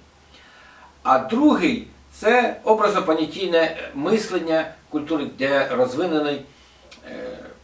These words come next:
наше, наш світогляд на, на основі життєвого досвіду або того багажу, який ми накопичили за життя.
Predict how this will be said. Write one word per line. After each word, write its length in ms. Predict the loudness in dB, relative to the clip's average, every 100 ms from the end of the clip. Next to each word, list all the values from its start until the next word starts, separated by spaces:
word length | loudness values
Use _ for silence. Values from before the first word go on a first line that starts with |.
| -20 _ _ _ _ _ _ _ -6
наше, 520 | 0 2 2 -2 -2 -6 _ _ _ _ _ _ -2
наш 220 | 0 0
світогляд 680 | -2 -8 0 4 4 2 -6 -12 -20 -20 _ _ -20 _ -20 _ _ _ _ _ _ -10
на, 440 | 0 4 4 0 -6 _ _ _ _ _ _ -4
на 220 | 4 4
основі 560 | 4 2 2 4 0 -2 -14 _ _ _ _ _ _ _ _ _ _ _ _ -14
життєвого 440 | -6 -2 2 4 4
досвіду 540 | 6 4 4 -6 -4
або 260 | -2 2 2
того 200 | 2 4
багажу, 460 | 4 4 2 0
який 280 | -2 0 0
ми 120 | 0
накопичили 680 | 2 0 -2 -2 -2 -2 -2
за 120 | -2
життя. 400 | -2 -4 -6 -14